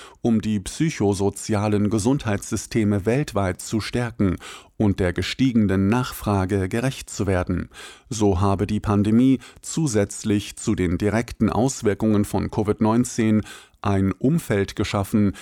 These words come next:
in dem viele Faktoren der psychischen Gesundheit ebenfalls betroffen sind. Zitat: „Soziale Einschränkungen,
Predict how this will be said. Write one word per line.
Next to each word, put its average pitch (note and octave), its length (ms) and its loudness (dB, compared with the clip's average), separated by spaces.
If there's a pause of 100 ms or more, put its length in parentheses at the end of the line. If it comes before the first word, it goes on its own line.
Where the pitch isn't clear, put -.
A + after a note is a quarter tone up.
(140)
in A#2 120 2
dem G#2 240 2
viele C3+ 320 0
Faktoren A2 800 0
der F#2 160 -4
psychischen A#2 580 -2
Gesundheit G#2+ 800 0
ebenfalls G2 720 -2
betroffen A#2+ 480 -4
sind. F2+ 380 -2 (500)
Zitat: A2 640 -4 (540)
„Soziale G#2+ 1000 0
Einschränkungen, G2 920 0